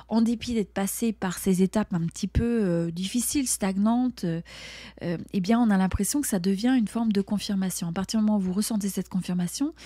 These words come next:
et que vous, euh, vous avez aussi le courage de votre passion, le courage d'écouter votre cœur, le courage de vous battre pour ce qui vous tient à cœur,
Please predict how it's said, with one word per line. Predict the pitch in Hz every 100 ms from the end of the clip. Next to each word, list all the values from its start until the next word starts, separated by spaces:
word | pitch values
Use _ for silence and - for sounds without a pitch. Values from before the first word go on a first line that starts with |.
| - - -
et | 202
que | - 208
vous, | 196 190 196 196 180
euh, | 165 160 160 165 - -
vous | 185 202
avez | 220 262
aussi | 220 -
le | 254 220
courage | - 262 254 294 240 180
de | 165 185
votre | 185 - 185
passion, | 180 180 - 175
le | 175
courage | 175 - 233 254
d'écouter | 196 190 - 196
votre | 190 208 -
cœur, | 247 190
le | 185
courage | - 202 202 226 196
de | 185
vous | 170
battre | 170 170 220 - - 165 - - - - -
pour | 262 240
ce | -
qui | - 190
vous | 180
tient | - 254 233 - -
à | 175
cœur, | - 226 262 294 165